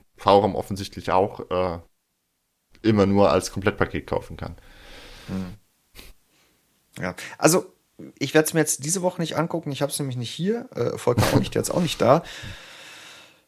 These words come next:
Speaker 2: Die nächste Woche bin ich froh, wenn ich da irgendwie durchkomme, zusammen mit Wolfgang und aber auch Volker, weil da gibt's ja auch Gerüchte zu größeren X drei D C P Us, dann nicht weit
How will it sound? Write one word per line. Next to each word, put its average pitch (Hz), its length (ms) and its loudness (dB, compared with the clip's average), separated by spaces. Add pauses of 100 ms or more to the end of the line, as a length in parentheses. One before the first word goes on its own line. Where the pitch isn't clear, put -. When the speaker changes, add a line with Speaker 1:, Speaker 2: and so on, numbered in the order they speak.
(400)
Speaker 2:
Die 147 80 4
nächste 160 420 4
Woche 160 220 6
bin 143 100 0
ich 147 120 0
froh, 147 220 2
wenn 160 80 4
ich 151 120 -2
da 147 100 2
irgendwie 139 240 -2
durchkomme, 175 580 4
zusammen 151 320 4
mit 147 140 0
Wolfgang 165 580 4
und 147 160 2
aber 135 180 6
auch 101 140 6
Volker, 160 460 6
weil 135 80 8
da 135 80 4
gibt's 147 200 -4
ja 143 60 10
auch 131 80 6
Gerüchte 139 380 -2
zu 123 360 -2
größeren 131 400 0
X - 160 -2
drei - 140 -2
D 135 160 2
C 170 180 2
P 165 140 -2
Us, 160 340 -2
dann 120 800 0
nicht - 520 -4
weit 107 340 4